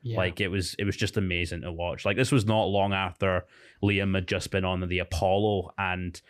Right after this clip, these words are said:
Speaker 2: the fact that he had said he would do it for free just 'cause he knew me and, like, uh, knew what I was going through. I fucking love the guy, man. He's great.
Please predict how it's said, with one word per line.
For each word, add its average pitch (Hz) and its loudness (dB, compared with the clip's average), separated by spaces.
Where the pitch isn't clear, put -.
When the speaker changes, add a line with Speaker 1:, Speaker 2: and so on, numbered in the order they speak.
Speaker 2:
the 98 0
fact 98 -2
that 104 2
he 101 0
had 95 0
said 98 -2
he 101 0
would 95 0
do 98 2
it 87 -2
for 98 -2
free 101 0
just 98 -2
'cause 101 2
he 98 2
knew 95 2
me 104 2
and, 95 -2
like, 92 -2
uh, 92 2
knew 98 0
what 98 0
I 98 -2
was 98 -4
going 98 -2
through. 101 0
I 90 -2
fucking 117 0
love 90 0
the 87 -4
guy, 82 -4
man. 85 -4
He's 90 -4
great. 87 -2